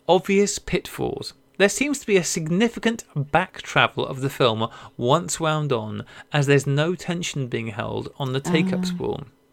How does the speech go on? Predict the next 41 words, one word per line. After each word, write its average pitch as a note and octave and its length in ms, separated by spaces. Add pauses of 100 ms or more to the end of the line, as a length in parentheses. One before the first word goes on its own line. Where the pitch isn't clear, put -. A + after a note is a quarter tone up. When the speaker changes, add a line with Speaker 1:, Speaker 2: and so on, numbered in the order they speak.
Speaker 2:
Mm. D3+ 220 (520)
Speaker 1:
The C#3 100
shape C3 340
the C#3 80
film B2 240
has C3 200
to C#3 100
travel D3+ 360
around A2+ 460 (120)
without C#3+ 280
any E3 220
form D3 300
of C#3+ 180
pressure G3+ 320
plate, - 480
pressure, F3+ 460 (100)
pressure G3 340
plate C#3 520
<laughs> E3+ 80
introduces E3+ 720
the C3 120
risk A#2+ 300
of B2+ 260
buckling A#2 520
the G#2+ 80
film. - 420 (920)
The F3 120
dark A3 360
slide A#2 360
arrangement A2 540 (220)
is B2 180
an C#3+ 140 (120)
obvious A#2+ 400
potential - 580
light E3 300
leak. C3 320 (420)
See, D#3 140
this F#3+ 140
is G3 80
the F3 100
thing, B2+ 280